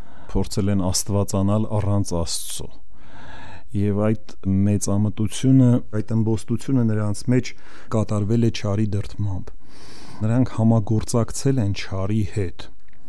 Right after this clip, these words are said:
Չարի հետ միասին փորձել են կատարել ըստ իս մի շատ մեծ ոճրագործություն Աստծո դեմ, հրաժարվելով այն ամենից, ինչ որ Աստված իրենց տվել է, և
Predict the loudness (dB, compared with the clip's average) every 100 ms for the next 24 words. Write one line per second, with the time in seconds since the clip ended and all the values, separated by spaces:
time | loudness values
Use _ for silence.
0 | -4 -6 -6 -6 -6 -2 0 2 0 0
1 | 0 2 2 2 2 2 2 0 -2 0
2 | 2 2 0 -2 -4 -4 -4 -2 -2 0
3 | 0 2 2 0 -2 -2 -2 -2 -2 -2
4 | -2 0 2 4 4 2 0 -2 -4 -4
5 | -4 -4 -2 0 0 0 0 0 0 0
6 | -2 -4 -2 2 4 2 0 -4 -4 -4
7 | -2 0 2 0 0 -4 -4 -4 -2 0
8 | 0 2 0 2 2 0 0 2 2 2
9 | 2 2 2 0 -2 -2 -2 -2 -2 -2
10 | -2 -2 -2 -2 -2 -4 -2 0 2 2
11 | 0 -2 -6 -6 -2 0 2 2